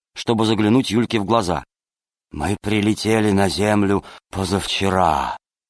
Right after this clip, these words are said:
«Прилетели?» спросил тигр, не раскрывая глаз. «Мы есть грохнулись, дрябнулись, фолились, дропнулись». «Мой друг еще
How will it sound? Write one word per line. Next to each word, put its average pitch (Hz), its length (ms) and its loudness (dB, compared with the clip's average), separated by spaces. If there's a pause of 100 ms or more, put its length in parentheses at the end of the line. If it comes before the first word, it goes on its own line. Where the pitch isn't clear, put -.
(260)
«Прилетели?» 117 1040 2 (380)
спросил 107 500 0
тигр, 123 360 2
не 107 120 4
раскрывая 107 540 2
глаз. 98 340 0 (460)
«Мы 143 240 2
есть 147 420 0 (260)
грохнулись, 143 920 2 (180)
дрябнулись, 139 880 2 (200)
фолились, 139 680 2 (120)
дропнулись». 143 920 2 (600)
«Мой 98 360 0
друг 101 380 0
еще 107 500 0